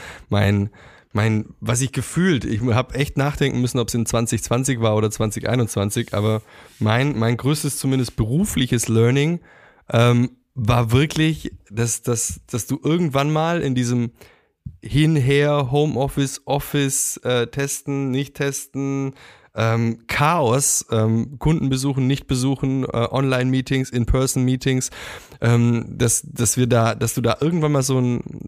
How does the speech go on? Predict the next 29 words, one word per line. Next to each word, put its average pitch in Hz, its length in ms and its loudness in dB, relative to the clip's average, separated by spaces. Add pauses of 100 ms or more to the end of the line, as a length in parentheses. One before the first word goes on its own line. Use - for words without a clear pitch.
so 123 100 0
einen 117 280 4
Weg 139 300 2
finden 156 400 0
musstest, 151 640 -2
der 117 160 4
für - 120 -4
immer 135 280 2
gilt. 98 340 0 (240)
Also 104 220 2
das 120 260 0
war 139 120 4
mein 127 360 4
Learning 139 500 4
dieses 131 360 0
Jahr, 123 300 2 (500)
ähm, 120 260 4
raus 117 420 2
aus 131 260 0
diesem 120 640 2 (440)
Ad-hoc - 720 -2
Entscheidungen 156 640 2
treffen, 175 400 0
was 135 120 0
das, - 360 -2
was 113 240 0
die - 160 -2
Arbeitsweise 170 720 0
angeht, 185 460 -2